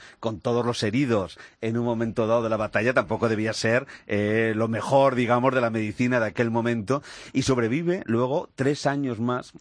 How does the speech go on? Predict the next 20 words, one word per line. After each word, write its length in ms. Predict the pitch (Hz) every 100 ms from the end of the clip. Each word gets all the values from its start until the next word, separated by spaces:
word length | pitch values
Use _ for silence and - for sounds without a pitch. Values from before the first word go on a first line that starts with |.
| _
está 380 | - 95 - 117
cuando 260 | 107 95 98
él 80 | 95
sale 160 | 110
en 80 | 101
mil 140 | 110
quinientos 360 | 107 113 110 110
setenta 300 | 98 104 104
y 60 | 104
dos 320 | 123 98 - -
hasta 220 | - 104
mil 200 | 135 147
quinientos 460 | 139 139 139 113
setenta 300 | 107 104 101
y 20 | 95
cinco, 420 | 120 110 151 180 _ -
está 300 | 104 131 120
tres 260 | 151 160 160
años 300 | 147 135 117
más 240 | 120 127